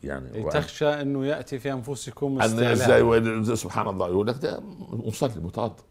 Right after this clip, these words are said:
Speaker 1: متوضي، خلاص يبقى طاهر". ف-، ك-، كيف لك أن تعيب عنه؟ فسبحان الله، وسبحان الله، آه،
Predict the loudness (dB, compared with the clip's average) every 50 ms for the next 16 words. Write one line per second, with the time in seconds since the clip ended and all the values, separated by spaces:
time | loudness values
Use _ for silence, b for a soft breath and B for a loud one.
0 | _ _ -16 -12 -12 -12 -10 -12 -14 -10 -10 -10 -10 -10 -12 -14 -10 -8 -10 -10
1 | -10 -14 -20 -20 _ _ _ -16 -16 -16 -16 -16 -18 -20 _ _ _ _ _ _
2 | _ _ _ _ _ _ _ _ -20 _ _ _ _ _ _ -20 _ -16 -12 -10
3 | -10 -10 -10 -12 -14 -14 -16 -14 -14 -12 -12 -12 -6 -6 -6 -4 0 -2 -2 0
4 | 0 -2 -2 -2 -4 -6 -10 -10 -10 -10 -8 -8 -8 -10 -12 -14 -20 -20 _ _
5 | _ _ _ _ _ _ -12 -12 -12 -12 -12 -12 -12 -12 -10 -10 -10 -10 -10 -10
6 | B B B B B B -14 -10 -6 -4 -2 -2 -2 -2 -4 -6 -8 -12 -12 -12
7 | -12 -14 -14 -14 -12 -14 -14 -12 -8 -4 -4 -4 -4 -4 -4 -2 -2 -2 -2 -2
8 | b b b b b b b _ -10 -8 -6 -4 -4 -4 -4 -6 -6 -8 -8 -10
9 | -10 -10 -12 -12 -12 -12 -14